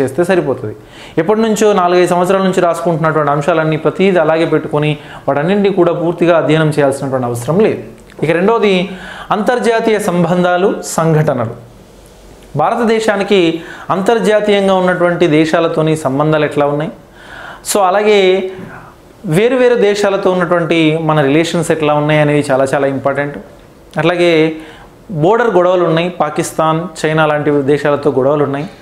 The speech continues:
అట్లాగే ఆగ్నేయాసియా దేశాలతో మనకు ఉన్నటువంటి వ్యాపార సంబంధాలు ఏంటి, వాటికి సంబంధించినటువంటి వివరాలు ఏంటి,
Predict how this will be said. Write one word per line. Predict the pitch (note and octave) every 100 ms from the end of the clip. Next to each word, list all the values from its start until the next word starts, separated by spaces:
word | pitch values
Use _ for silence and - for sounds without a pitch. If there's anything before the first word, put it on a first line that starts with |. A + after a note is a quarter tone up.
| - -
అట్లాగే | D3 E3 F3 F3+ E3 E3 - -
ఆగ్నేయాసియా | D3 F3 G3+ G#3 G3+ G3+
దేశాలతో | F#3 F3+ F3 E3 E3
మనకు | D#3+ D#3+
ఉన్నటువంటి | D#3 D3+ D#3 D3
వ్యాపార | C3 B2+ D#3
సంబంధాలు | C#3+ B2+ B2+ C#3 D3 C#3+
ఏంటి, | C#3 D#3 B3
వాటికి | D#3 B2
సంబంధించినటువంటి | C#3 C#3+ C#3+ C#3+ C3+ B2+
వివరాలు | B2 C#3 C#3+
ఏంటి, | C#3 C3 D#3+